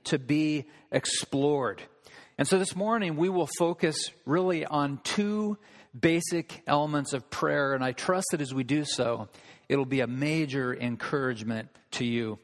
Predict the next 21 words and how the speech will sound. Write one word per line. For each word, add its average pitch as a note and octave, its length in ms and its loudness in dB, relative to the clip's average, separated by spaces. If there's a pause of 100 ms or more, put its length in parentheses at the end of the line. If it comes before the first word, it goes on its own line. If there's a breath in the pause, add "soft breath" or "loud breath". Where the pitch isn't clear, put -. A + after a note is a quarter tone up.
(580 loud breath)
One E3 140 4
of E3 40 4
my F3 200 6
favorite D#3+ 440 2
authors, C#3+ 380 2
of C#3+ 80 -4
course, D3+ 280 0
is B2+ 120 -2
John C#3 320 2
Bunyan, D3+ 360 2
the C3+ 140 2
author C#3 340 2
of B2 140 -6
Pilgrim's C#3 400 0
Progress. D3+ 560 0
Here's D#3 260 0
what C3 220 -2
Bunyan D3 340 2
said B2+ 200 0
about B2 260 -2
prayer. A#2+ 400 0